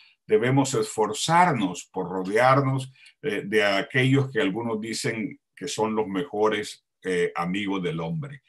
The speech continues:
En este caso, no es el perrito, que sí lo es y ocupa un lugar especial,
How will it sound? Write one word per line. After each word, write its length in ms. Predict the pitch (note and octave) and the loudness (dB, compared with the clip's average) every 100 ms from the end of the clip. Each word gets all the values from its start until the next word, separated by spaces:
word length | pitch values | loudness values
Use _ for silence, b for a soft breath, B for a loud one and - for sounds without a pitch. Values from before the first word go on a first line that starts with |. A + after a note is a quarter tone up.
| b b | b b
En 120 | F2+ | -6
este 280 | A2+ - - | -6 -6 -2
caso, 480 | B2 B2 C#3 B2+ - _ | 2 2 0 -2 -6 _
no 340 | - G2+ G#2 G#2 | -8 -6 -4 -4
es 140 | - | 0
el 180 | G#2 G2 | 0 2
perrito, 480 | G2 F#2+ C#3+ C#3 C#3+ | -2 4 4 6 0
que 140 | A#2 | 0
sí 160 | - D3+ | 2 6
lo 200 | D3+ D#3 | 8 10
es 240 | D3+ C#3 | 8 6
y 40 | B2 | 2
ocupa 340 | - C#3 B2 | -2 -4 -2
un 100 | A#2 | -2
lugar 280 | A2 A2 A2 | 0 2 2
especial, 560 | G#2+ F#2 - F#2+ F2 | 0 -8 -6 -4 -4